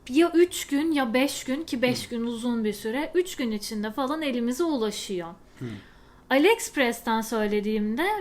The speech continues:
Speaker 1: ben mesela Türkiye ile kıyasladığımda Türkiye'ye ulaşması biraz daha uzun sürüyor AliExpress'in. Bir buçuk ayda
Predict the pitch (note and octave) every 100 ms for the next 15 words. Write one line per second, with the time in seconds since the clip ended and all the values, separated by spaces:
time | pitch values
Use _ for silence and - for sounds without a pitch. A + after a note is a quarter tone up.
0 | D4 B3 C#4+ F#4+ F4 G#3+ A#3 A3+ G3+ -
1 | - F4 F4 F4 D#4 C4 C4 B3 G#3+ G#3+
2 | A#3 A3+ G#3+ A3+ A3+ D#4+ F4 E4 - D#4
3 | D#4+ - C#4 C4 E4+ E4+ C#4 C4 C4 D4
4 | - D#4 C#4 C4+ C#4+ D4+ C#4 A#3 B3+ B3+
5 | A#3 G3 F3+ F#3 G3 G3 F#3+ - - F#3+
6 | G3 F#4+ F4+ C#4+ C4+ - A3 G#3 F#3 F3
7 | F3